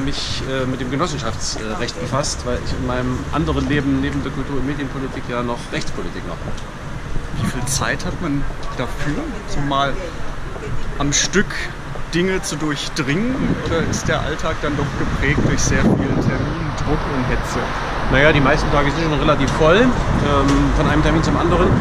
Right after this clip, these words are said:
Speaker 1: Über das Thema, was wir jetzt gerade hatten, äh, nämlich eine Novelle im Genossenschaftsgesetz, da steht eine Anhörung im Mai an und da muss ich mich natürlich dann mal im Vorfeld ein Stück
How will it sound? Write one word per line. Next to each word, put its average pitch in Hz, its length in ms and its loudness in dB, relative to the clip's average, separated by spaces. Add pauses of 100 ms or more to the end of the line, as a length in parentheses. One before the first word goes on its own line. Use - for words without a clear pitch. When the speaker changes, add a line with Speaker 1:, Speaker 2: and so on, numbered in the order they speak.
(280)
Speaker 1:
Über 160 120 4
das 156 200 2
Thema, 170 260 4
was 165 160 2
wir 160 60 4
jetzt 160 180 4
gerade 156 260 4
hatten, 160 220 2
äh, 147 580 2
nämlich 151 260 2
eine 151 100 4
Novelle 147 300 4
im 135 120 2
Genossenschaftsgesetz, 147 1000 2
da 190 60 0
steht 151 220 0
eine 147 100 4
Anhörung 175 340 6
im 170 120 4
Mai 160 180 6
an 170 160 4
und 170 160 4
da 143 80 2
muss 143 160 10
ich 139 100 8
mich - 120 4
natürlich 131 260 2
dann 135 160 2
mal 131 240 4
im - 140 2
Vorfeld - 340 4
ein - 60 -6
Stück - 160 2